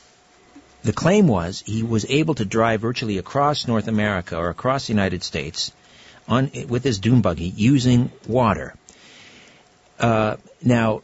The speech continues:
and then, of course, Stanley Myers was supposedly, uh, approached by some people in big oil, and they wanted to buy this technology. This is sort of the legend and the lore. They wanted to buy this technology,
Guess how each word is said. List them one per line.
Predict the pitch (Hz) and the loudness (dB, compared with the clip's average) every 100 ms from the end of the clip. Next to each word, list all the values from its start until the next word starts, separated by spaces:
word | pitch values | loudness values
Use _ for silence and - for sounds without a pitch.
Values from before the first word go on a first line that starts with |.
| _ | _
and | 110 | 0
then, | 107 104 | 2 2
of | 98 | -2
course, | - 95 135 | -4 -4 -4
Stanley | - 92 90 90 | -4 -2 0 0
Myers | 92 98 110 - | 2 2 0 -2
was | 92 | -6
supposedly, | 95 - 101 104 101 98 98 95 95 92 90 | -6 -2 0 0 0 -2 -2 -2 -2 -2 -2
uh, | 82 87 | -2 -4
approached | 90 98 101 - - | -4 0 0 -2 -6
by | 98 90 | -2 -2
some | 87 95 87 76 - | 0 0 -2 -4 -8
people | 101 98 107 | -8 -2 2
in | 95 | 2
big | 82 101 - | 2 -2 -2
oil, | 104 104 107 113 | 0 2 2 0
and | 113 95 | -2 -2
they | 92 | -2
wanted | 92 95 98 | -4 -4 -4
to | - | -6
buy | 87 87 92 98 | -6 -4 -4 -2
this | 104 - | -4 -6
technology. | - 101 98 101 98 110 | -6 -4 -2 -2 0 0
This | 220 208 | 0 0
is | 147 | -2
sort | - 120 | -2 -2
of | 107 | -2
the | 101 | -4
legend | 92 92 104 104 95 | -2 -2 0 0 0
and | 90 | -2
the | 87 | -2
lore. | 127 113 85 98 | -2 0 0 0
They | 95 | -2
wanted | 90 92 92 | -2 -2 -2
to | |
buy | 85 104 127 | -2 -2 0
this | 127 | -4
technology, | - 123 113 104 104 98 101 104 | -6 -4 0 2 2 0 0 -2